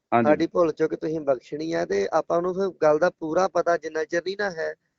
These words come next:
Speaker 1: ਹਾਂਜੀ।
Speaker 2: ਉਹਨਾਂ ਚਿਰ ਆਪਾਂ ਇਹ ਵਚਨ ਅੱਜ ਤੋਂ ਬਾਅਦ ਕਰਨਾ ਨਹੀਂ ਹੈ, ਤੇ ਪੂਰਾ ਵਚਨ ਤੁਸੀਂ ਦੱਸੋ ਸਾਨੂੰ ਹੁਣ।
Speaker 1: ਕੋਈ ਨਹੀਂ ਜੀ, ਮੈਂ, ਅ, ਤੁਹਾਨੂੰ ਆਪਣਾ, ਤੁਹਾਡੇ,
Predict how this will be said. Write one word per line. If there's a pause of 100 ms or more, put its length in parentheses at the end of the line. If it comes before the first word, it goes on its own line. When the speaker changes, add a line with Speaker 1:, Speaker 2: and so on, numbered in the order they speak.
(100)
Speaker 1:
ਹਾਂਜੀ।
Speaker 2:
ਉਹਨਾਂ
ਚਿਰ
ਆਪਾਂ
ਇਹ
ਵਚਨ
ਅੱਜ
ਤੋਂ
ਬਾਅਦ
ਕਰਨਾ
ਨਹੀਂ
ਹੈ,
ਤੇ
ਪੂਰਾ
ਵਚਨ
ਤੁਸੀਂ
ਦੱਸੋ
ਸਾਨੂੰ
ਹੁਣ।
Speaker 1:
ਕੋਈ
ਨਹੀਂ
ਜੀ,
ਮੈਂ,
ਅ,
ਤੁਹਾਨੂੰ
ਆਪਣਾ,
ਤੁਹਾਡੇ,